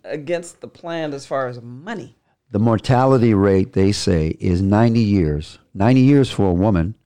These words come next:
Speaker 2: eighty-five for a man,
Speaker 1: Mm-hmm.
Speaker 2: right?
Speaker 1: Mm-hmm.
Speaker 2: So if you outlive that, I mean, you know, there, it's like, "Okay, so what do I do?"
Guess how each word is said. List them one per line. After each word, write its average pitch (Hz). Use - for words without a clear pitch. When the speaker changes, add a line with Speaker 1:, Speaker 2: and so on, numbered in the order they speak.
Speaker 2:
eighty-five 117
for 92
a -
man, 85
Speaker 1:
Mm-hmm. 139
Speaker 2:
right? 120
Speaker 1:
Mm-hmm. -
Speaker 2:
So 123
if 120
you 202
outlive 127
that, 85
I 113
mean, 110
you 135
know, 110
there, 131
it's 147
like, 127
"Okay, 147
so 131
what 131
do 180
I 165
do?" 139